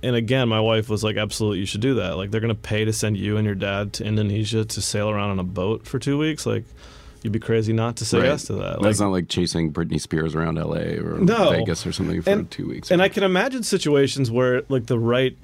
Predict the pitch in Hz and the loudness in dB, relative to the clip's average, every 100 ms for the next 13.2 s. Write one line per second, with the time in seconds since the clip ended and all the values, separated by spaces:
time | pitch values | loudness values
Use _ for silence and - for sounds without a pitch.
0 | - 120 107 113 110 131 - - 139 139 | -8 -4 0 0 -2 -4 -6 -6 -2 0
1 | 151 170 196 208 - - - - - - | 0 0 -2 -4 -12 -20 -20 -18 -14 -8
2 | 123 131 120 123 117 113 107 - 110 98 | -4 -2 0 2 2 2 0 0 0 -2
3 | 90 110 139 143 135 139 127 120 117 107 | -2 0 2 2 4 4 4 4 4 2
4 | 98 - - - - - - - - - | -4 -14 -20 -20 -20 -20 -20 -20 -20 -12
5 | - 107 104 - - - - - - - | -2 -2 -2 -8 -16 -16 -16 -20 -20 -6
6 | 147 131 117 127 113 110 - - - - | -2 0 2 2 0 -2 -12 -18 -20 -10
7 | 127 113 101 - - 127 143 147 135 135 | -2 -2 -2 -8 -2 0 2 2 0 0
8 | 117 113 120 120 120 110 - 120 117 - | 0 0 2 4 2 0 0 2 2 0
9 | 113 107 - 113 107 110 107 101 104 113 | 0 0 0 -2 0 -4 -4 -6 -4 -6
10 | 113 - 101 98 101 110 110 - - - | -4 -4 -2 -2 -2 -2 -4 -8 -8 -14
11 | - 131 120 104 90 101 107 110 107 117 | -8 -2 0 0 -4 -4 -2 0 0 -2
12 | 107 110 - 104 101 - 123 151 143 127 | -2 -6 -6 -4 -4 -4 0 2 4 2
13 | 101 | -2